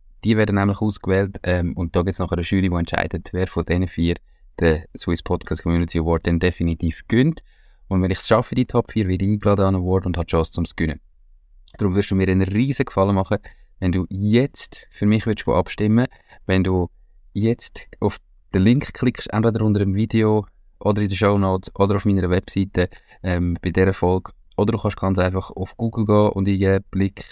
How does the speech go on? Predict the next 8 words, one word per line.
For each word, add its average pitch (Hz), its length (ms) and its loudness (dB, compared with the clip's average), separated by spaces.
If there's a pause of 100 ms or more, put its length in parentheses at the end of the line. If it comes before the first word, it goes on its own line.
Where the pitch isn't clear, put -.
(340)
äh, 95 220 0
Podcast - 500 0
Award, 95 400 0
dann 92 120 0
findest 85 260 -4
du 98 40 -10
es - 80 -14
sofort. 90 360 2